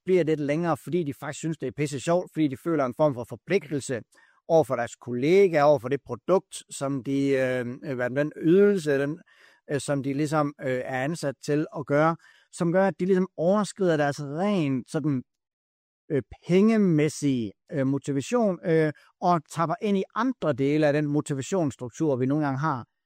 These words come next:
som mennesker. Og min pointe vil være at sige, det sker ikke på bekostning af økonomien.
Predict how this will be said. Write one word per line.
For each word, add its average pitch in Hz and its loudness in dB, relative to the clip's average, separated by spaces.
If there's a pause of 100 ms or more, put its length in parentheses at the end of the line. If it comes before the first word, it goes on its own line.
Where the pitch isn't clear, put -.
(160)
som 143 -2
mennesker. 151 2
Og 156 4
min 208 2
pointe 175 2
vil 160 2
være 151 0
at 151 -4
sige, 156 -2 (680)
det 175 2
sker 202 2
ikke 190 0 (120)
på 160 -2
bekostning 151 -6
af 117 -2
økonomien. 123 -6